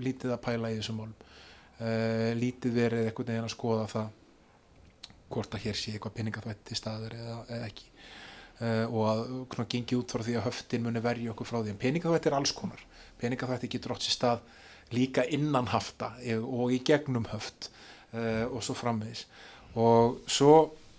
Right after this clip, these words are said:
eh, kemur að því að þetta, þessi, hérna,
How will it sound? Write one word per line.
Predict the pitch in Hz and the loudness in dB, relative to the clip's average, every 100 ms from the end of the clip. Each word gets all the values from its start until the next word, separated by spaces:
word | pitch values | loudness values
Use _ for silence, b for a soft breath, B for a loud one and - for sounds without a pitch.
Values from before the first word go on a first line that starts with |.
| - | -10
eh, | 135 135 131 135 - | -4 -2 -2 -4 -8
kemur | - 156 165 | 4 6 8
að | 147 147 | 6 4
því | 127 214 | 2 2
að | |
þetta, | 165 131 147 143 | 2 2 -2 -2
þessi, | 131 - 127 123 120 | -2 -2 -2 -2 -2
hérna, | 120 - 120 117 | -4 -4 -6 -6